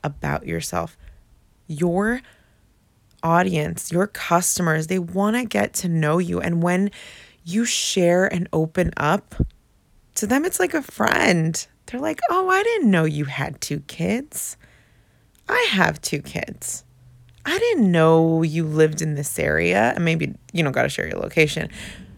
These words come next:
but, like, get to know them. Post regularly and make sure you're always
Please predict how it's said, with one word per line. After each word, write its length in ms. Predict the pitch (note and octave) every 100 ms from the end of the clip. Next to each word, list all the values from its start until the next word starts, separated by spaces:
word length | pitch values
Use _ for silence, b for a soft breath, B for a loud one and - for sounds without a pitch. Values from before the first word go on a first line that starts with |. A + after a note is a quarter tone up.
| -
but, 120 | -
like, 260 | E3 D#3+ -
get 280 | F#3 - -
to 120 | G#3+
know 280 | E3+ C#3+ D3+
them. 340 | - - D#3 - - - - - - - _ _ - B B B -
Post 500 | - G3+ A#3+ - G3+
regularly 1120 | F3+ F3+ F3 F#3 F3+ F3+ F3 F3+ F3 F3 F3 B B -
and 880 | E3 D#3+ D#3 D3+ D3+ D3+ D3 - - _ _ - _ _ _ _ _ _ _ _ _ _ _ _ _ _ _ F#3+
make 260 | F#3 G3
sure 240 | - A#3 A3+
you're 300 | F#3+ F#3 -
always 540 | D#3 D#3+ D#3+ D#3+ D#3+